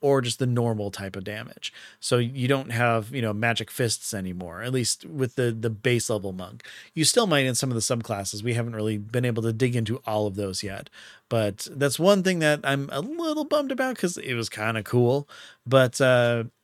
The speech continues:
at the same time, if you're using, you know, any sort of what, you know, like, monk weapon, you're probably gonna get a magic version of it, you know, I would hope early on in the game anyway.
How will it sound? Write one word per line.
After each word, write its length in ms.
at 120
the 80
same 240
time, 400
if 180
you're 160
using, 600
you 100
know, 120
any 240
sort 300
of 240
what, 320
you 100
know, 100
like, 180
monk 340
weapon, 400
you're 100
probably 360
gonna 160
get 180
a 60
magic 360
version 400
of 140
it, 180
you 100
know, 300
I 120
would 140
hope 340
early 360
on 200
in 80
the 60
game 280
anyway. 520